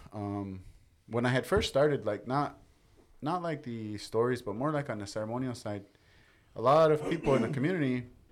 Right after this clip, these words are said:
like, starting to realize, like, they don't wanna really be religious. They don't wanna really be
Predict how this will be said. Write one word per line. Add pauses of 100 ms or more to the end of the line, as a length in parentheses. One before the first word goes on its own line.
(520)
like, (360)
starting
to
realize, (580)
like,
they
don't
wanna
really
be
religious.
They
don't
wanna
really
be